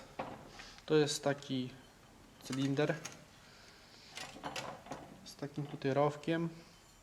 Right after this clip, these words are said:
E, na końcu filmu, na koniec filmu porobię zdjęcia i dam wymiary, żeby ktoś mógł sobie po prostu takie coś zrobić, jeżeli ktoś ma tokarkę. E,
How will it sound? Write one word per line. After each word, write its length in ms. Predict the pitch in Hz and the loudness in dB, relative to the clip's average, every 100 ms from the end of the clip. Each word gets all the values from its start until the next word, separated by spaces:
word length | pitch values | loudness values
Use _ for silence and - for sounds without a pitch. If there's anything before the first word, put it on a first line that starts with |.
| - - - - - | -20 -20 -20 -20 -4
E, 300 | 143 147 151 | 0 4 4
na 120 | 160 | 4
końcu 480 | 160 185 180 - 170 | 6 6 6 2 0
filmu, 600 | 165 190 175 175 170 170 170 - - - - - | 2 2 4 8 8 8 2 -10 -18 -20 -20 -8
na 80 | 143 | -4
koniec 380 | 165 165 156 160 | 0 2 2 0
filmu 440 | - 160 139 143 - - - - - - - - | 0 4 4 4 0 -10 -16 -18 -20 -20 -4 4
porobię 840 | 160 160 160 - - 175 147 143 | 6 6 4 -6 -14 -2 2 2
zdjęcia 540 | 139 151 165 165 - 151 | 4 6 6 6 4 4
i 80 | |
dam 200 | 147 156 | 6 6
wymiary, 420 | 143 160 170 151 135 | 6 8 10 10 8
żeby 140 | 135 | 2
ktoś 260 | - 139 - | -4 -4 -4
mógł 120 | 135 | -4
sobie 220 | - 143 | 2 2
po 120 | 135 | 2
prostu 300 | 143 143 - - | 0 0 -2 -4
takie 220 | - - | -4 -4
coś 200 | - 135 | 0 2
zrobić, 420 | 139 170 160 139 | 10 10 10 6
jeżeli 240 | 131 131 127 | 2 2 0
ktoś 220 | - - | -2 -2
ma 80 | 123 | -2
tokarkę. 500 | 123 - 120 117 117 | 0 2 2 2 -2
E, 1080 | 117 - - - - - - - - - | -4 -12 -20 -20 -18 -18 -20 -20 -14 -8